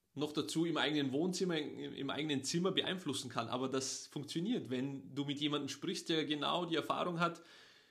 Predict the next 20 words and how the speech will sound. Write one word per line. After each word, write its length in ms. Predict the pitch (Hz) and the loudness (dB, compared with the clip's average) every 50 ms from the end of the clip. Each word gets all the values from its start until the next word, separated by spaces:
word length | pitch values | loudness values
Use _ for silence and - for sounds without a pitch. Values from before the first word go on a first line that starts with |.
| _ _ | _ _
wie 420 | - 139 135 131 135 135 156 180 185 | -14 -14 -12 -12 -8 -4 0 4 4
er 100 | - - | 6 6
arbeiten 380 | - 147 165 180 180 170 170 | 6 6 6 4 2 2 2
muss, 380 | 170 165 180 185 185 - - - | 2 2 2 0 0 -2 -4 -4
ohne 300 | - 156 160 170 175 175 | -4 -2 0 0 0 2
dass 180 | 170 170 170 - | 2 2 2 2
er 80 | 170 | 2
jemanden 320 | 151 151 156 165 170 170 143 | 2 2 2 2 0 0 0
anfassen 500 | 165 208 240 - 196 160 - - 139 123 | -2 -2 2 2 2 2 2 0 0 -2
muss. 300 | 120 113 113 117 - - _ _ _ _ _ _ _ _ _ _ _ _ _ _ _ _ _ | -2 -4 -6 -8 -12 -16 _ _ _ _ _ _ _ _ _ _ _ _ _ _ _ _ _
Ich 120 | - 123 - | -6 -4 -2
habe 140 | 139 151 | -2 -2
aktuell 500 | 165 170 - - 170 180 196 190 185 170 | -4 -2 0 2 4 4 4 2 2 0
einen 260 | - - 147 151 147 - | 0 -2 -2 -2 -2 -2
Patienten 560 | 151 143 147 - 165 160 175 170 - 175 165 | -2 -2 0 0 0 0 0 -2 -4 -4 -2
aus 440 | 104 123 139 139 139 135 - - - | 0 2 2 2 0 0 -4 -2 0
der 80 | 139 | 0
Nähe 200 | 131 139 151 151 | 2 2 0 -2
von 140 | - 147 131 | -2 -4 -4
Stuttgart. 560 | 117 - 220 214 - - 208 208 214 - - | -4 -4 -6 -4 0 0 0 0 0 -4 -6